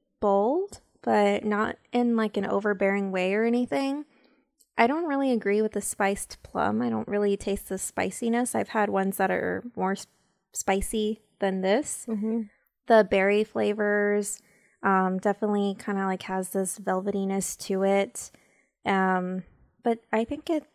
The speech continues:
Speaker 1: it really does live up to the hype. It's a really good wine. I, I don't really know what kind of food this would pair with, honestly. Like, I would just have it by itself.
Speaker 2: Oh, well, that's a good wine to drink it by itself then.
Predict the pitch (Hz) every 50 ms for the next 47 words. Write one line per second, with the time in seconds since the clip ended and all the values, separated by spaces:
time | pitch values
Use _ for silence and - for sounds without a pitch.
0 | - - - 220 226 233 240 233 233 233 220 - 220 208 214 208 208 - 196 196
1 | 202 - 214 202 - - 190 - - 220 214 202 202 208 208 208 208 208 202 214
2 | 190 190 202 202 180 180 202 - - 196 214 - - 190 226 254 285 262 254 254
3 | 247 240 226 220 208 208 202 202 196 - - 208 196 190 180 - _ - 190 185
4 | 185 185 - 202 - - 196 185 - - - 180 180 180 185 202 - - 196 190
5 | 190 202 - - - 233 220 220 208 185 180 - - 180 190 190 190 190 185 -
6 | - 185 185 180 - - - 175 - - - - - - - - - - - -
7 | - _ _ _ _ _ _ _ _ _ _ _ _ _ - 285 254 339 381 -
8 | _ _ - 247 262 294 285 - - 254 220 208 202 190 185 196 226 254 262 -
9 | _ - - - 202 196 180 - - 175 180 - - - 165 - 196 - - 185
10 | 190 214 247 247